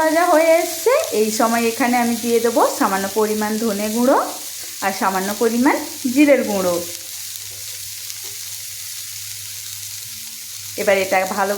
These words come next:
করে আমি মাখিয়ে নিয়ে সবজিগুলোর সাথে এবার ধনে পাতা ছড়িয়ে এটাকে আমি নামিয়ে নেব।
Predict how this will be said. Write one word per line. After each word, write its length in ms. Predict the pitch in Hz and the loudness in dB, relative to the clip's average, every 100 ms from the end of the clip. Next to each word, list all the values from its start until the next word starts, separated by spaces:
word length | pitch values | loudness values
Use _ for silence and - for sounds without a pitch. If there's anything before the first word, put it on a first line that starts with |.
| 220 | 0
করে 180 | 214 208 202 | 2 2 2
আমি 120 | 202 196 | -2 0
মাখিয়ে 520 | 196 208 - 269 285 302 262 | 0 -2 -2 2 6 6 6
নিয়ে 240 | 285 453 784 - - - - - - | 4 4 0 -6 -12 -12 -12 -10 2
সবজিগুলোর 600 | 226 202 240 240 269 302 320 | 2 2 -4 2 4 4 4
সাথে 260 | 294 311 494 - 196 | 2 4 2 0 0
এবার 180 | 190 185 | 0 0
ধনে 220 | 208 208 214 | -2 -2 0
পাতা 220 | 226 233 233 - | 0 2 0 2
ছড়িয়ে 400 | 254 247 302 659 719 - - 208 | 2 4 4 4 2 -6 -6 -2
এটাকে 280 | 196 185 220 214 | 2 2 4 4
আমি 140 | 294 698 - 277 | 4 2 0 2
নামিয়ে 380 | 269 240 226 202 | 4 4 2 2
নেব। 160 | 180 | 0